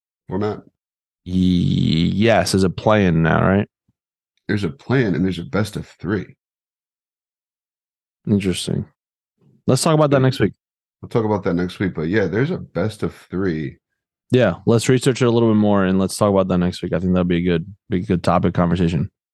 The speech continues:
Speaker 1: Yeah, I forgot where I was looking at that, but I was like,
Speaker 2: Yeah.
Speaker 1: "Three?"
Speaker 2: Let's talk. Yeah, let's, <laughs> let's talk about that.
Speaker 1: I mean, if
Speaker 2: Uh,
Speaker 1: you're, if you're that high seed and you're a union se-, season ticket holder, you're getting extra <laughs> games.
Speaker 2: Yeah, I guess. Yeah, it's true. Um,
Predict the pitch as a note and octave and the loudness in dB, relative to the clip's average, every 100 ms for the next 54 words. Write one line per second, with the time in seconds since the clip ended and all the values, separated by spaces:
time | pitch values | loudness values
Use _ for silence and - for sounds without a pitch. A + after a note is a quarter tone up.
0 | _ - F#2 F#2+ F2+ A#2+ B2 G#2 G2 F2+ | _ -8 -4 -2 -2 0 2 2 0 -2
1 | G2+ G2 D2 D2+ - D#2+ D#2+ D#2 C3+ _ | -2 -6 -6 -10 -10 -10 -8 -12 -16 _
2 | _ - F#2+ C#3 C#4 C#4+ _ _ _ F#2+ | _ -2 0 0 -2 -4 _ _ _ -8
3 | - G2+ F#2+ - F#2 D#2+ F#2+ F#2+ - - | -2 0 2 2 2 2 0 -2 -2 0
4 | A#2+ A#2 - G#2 G#2+ F2 - G#2 D#2+ - | 2 0 0 0 0 -2 -4 -4 -4 -6
5 | - - - - - - - - - C#3 | -18 -20 -20 -20 -20 -20 -20 -8 0 2
6 | C3+ B2+ B2 A2+ - - - A2+ B2+ B2 | 2 2 2 2 0 -8 -6 0 2 2
7 | G2+ G#2+ A2+ F#2+ - C3 A#2+ F#2+ F2 E2+ | 2 2 0 0 0 0 2 0 -2 -2
8 | G#2 F#2 A#2 A2 G2 A#2+ - - B2 A2 | -4 -2 0 -2 -2 -6 -6 -4 -2 -2
9 | F#2 C3 F2+ F#2+ F2 F2 F#2 A#2 G2+ - | -2 -2 0 2 2 2 0 0 0 -2
10 | - G2+ A#3 B3 C3 F#2+ - - - C3 | -2 0 2 2 0 -4 -8 -18 -12 -10
11 | - - D#2+ F2+ F2+ E2+ - - G2 F2+ | -10 -10 -8 -4 -2 -4 -8 -2 0 0
12 | E2+ - F#2+ E2+ _ _ _ - - - | -2 0 0 0 _ _ _ -20 -20 -20
13 | - _ - C3+ C3 B2+ A2+ | -20 _ 0 2 4 2 0